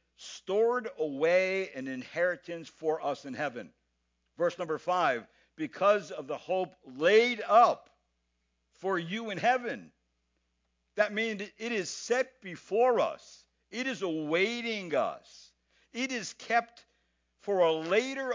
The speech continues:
unveiling and for our future joy. This is not the only place that the apostles mention this in Scripture.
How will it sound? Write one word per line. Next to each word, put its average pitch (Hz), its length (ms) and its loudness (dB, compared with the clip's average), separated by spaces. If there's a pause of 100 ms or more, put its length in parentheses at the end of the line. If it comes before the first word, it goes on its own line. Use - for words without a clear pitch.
unveiling 196 920 0
and 185 340 -2
for 196 380 4
our 185 480 0
future 175 540 -12
joy. 135 600 0 (3000)
This 123 120 -20
is 131 80 -18
not 131 220 -6
the 131 60 -6
only 131 180 -8
place - 560 -10 (320)
that 107 220 -6
the 110 160 -10 (340)
apostles 107 640 -10
mention 104 580 -16
this - 460 -20 (1600)
in 110 120 -12
Scripture. 143 600 -10